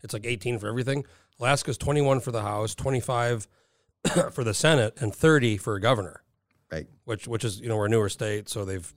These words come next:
Speaker 1: put some limits on it. But I think some, like, Kansas, I mean, a lot of other states, it's eighteen across the board.
Speaker 2: Right. But anyway, I worked for the legislature back,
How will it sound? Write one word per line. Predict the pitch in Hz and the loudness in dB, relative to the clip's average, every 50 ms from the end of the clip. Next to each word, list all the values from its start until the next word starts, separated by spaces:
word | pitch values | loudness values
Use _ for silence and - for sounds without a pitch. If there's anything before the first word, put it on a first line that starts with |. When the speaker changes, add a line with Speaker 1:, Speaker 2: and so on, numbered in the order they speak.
| - | -12
Speaker 1:
put | - 117 - | -12 -10 -8
some | - 107 95 87 - - | -8 -8 -8 -10 -12 -16
limits | - 107 107 107 101 98 - | -12 -8 -4 -4 -4 -4 -4
on | 104 98 | -6 -6
it. | 101 101 | -6 -6
But | 98 107 107 104 - - - 101 95 - - | -6 -6 -8 -8 -10 -16 -20 -20 -20 -20 -12
I | - 127 | -4 -4
think | 143 110 - | -4 -4 -2
some, | - 135 127 | -2 0 0
like, | 117 101 90 | 0 -2 -4
Kansas, | - - 123 127 123 123 123 127 - | -4 -4 -2 0 0 0 0 -2 -2
I | |
mean, | 113 113 107 - - _ _ _ _ | -2 -2 -2 -4 -8 _ _ _ _
a | - | 0
lot | 143 147 | 2 2
of | 143 | 2
other | 123 113 | 2 0
states, | - - 151 147 135 117 - - - - | 0 0 2 2 2 2 0 -2 -8 -8
it's | 131 - - | -10 -8 -4
eighteen | 123 131 127 - - 156 143 123 104 | -4 -4 -4 -2 -2 0 2 2 0
across | 95 - 139 120 117 - | 0 -2 0 0 0 0
the | - 113 | -2 -2
board. | 107 117 107 - - - - | 0 0 0 -2 -4 -8 -4
Speaker 2:
Right. | 110 104 92 92 - _ _ _ _ _ _ _ _ _ | -2 -2 -2 -2 -6 _ _ _ _ _ _ _ _ _
But | - 143 | -4 0
anyway, | 143 151 156 143 139 131 127 123 - - | 0 2 2 4 2 2 2 0 -2 -6
I | 117 123 131 | -4 -4 -4
worked | 131 131 - _ - - 110 117 135 160 - | -4 -6 -10 _ -6 -4 0 2 2 2 2
for | - | 0
the | 151 139 | -2 0
legislature | 131 127 123 113 110 - - 113 104 - - 110 92 | 2 2 2 2 -2 -2 -2 -2 -2 0 -2 -4 -2
back, | 90 95 87 87 | 0 0 -2 -2